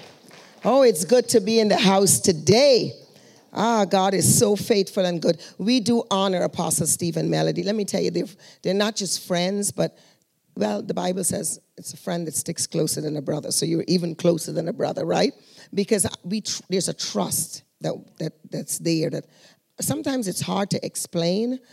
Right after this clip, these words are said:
but I know if I have any questions, if I need anything, whether it's personal or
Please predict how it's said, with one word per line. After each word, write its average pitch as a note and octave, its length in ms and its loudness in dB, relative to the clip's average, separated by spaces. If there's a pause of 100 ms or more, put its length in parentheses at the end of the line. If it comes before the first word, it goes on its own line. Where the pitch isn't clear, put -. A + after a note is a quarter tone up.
(240)
but E3 380 -4 (300)
I E3+ 100 -6
know F3+ 180 -4
if E3+ 160 -8
I - 60 -12
have E3+ 300 -10
any E3+ 160 -8
questions, E3 520 -10
if - 140 -14
I D3 60 -10
need E3 200 -4
anything, E3+ 320 -6
whether C4+ 200 -8
it's - 120 -8
personal F#3+ 560 -8
or C#3 240 -8